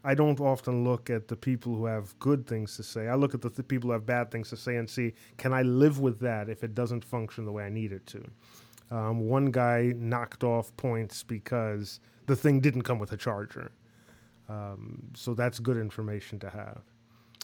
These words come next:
But he'd never said the thing didn't work properly. He said it worked great. He just took off points. And that's something I would do, take off points. Yeah, it looks like most of these things, even when you buy 'em, they still need to be plugged in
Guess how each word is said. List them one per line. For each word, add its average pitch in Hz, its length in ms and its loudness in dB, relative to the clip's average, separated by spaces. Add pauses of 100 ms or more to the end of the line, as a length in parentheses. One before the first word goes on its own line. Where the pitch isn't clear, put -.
But 131 140 2
he'd 135 160 4
never 127 240 4
said 117 320 0
the 117 100 -2
thing 123 260 0
didn't 110 260 -2
work 113 240 -4
properly. 104 340 -4
He - 60 -10
said 110 100 -4
it 104 80 -4
worked 104 280 -8
great. 101 440 -8 (180)
He 113 140 -8
just 104 220 -10
took 117 200 -4
off 107 200 -4
points. 113 240 -4
And 139 100 2
that's 147 140 2
something 127 240 4
I 123 100 2
would 110 160 0
do, 101 180 -12 (500)
take 117 220 -2
off 107 220 -4
points. - 560 -12 (1400)
Yeah, 127 300 2
it 131 140 2
looks 151 180 2
like 135 160 4
most 143 320 4
of 127 80 2
these 123 260 2
things, 123 440 -2 (240)
even 139 260 6
when 135 140 4
you 123 120 2
buy 117 440 2
'em, 104 260 -4 (300)
they 120 160 0
still 131 260 0
need 123 220 2
to 120 80 -2
be 113 160 -2
plugged 113 480 -2
in 104 480 -4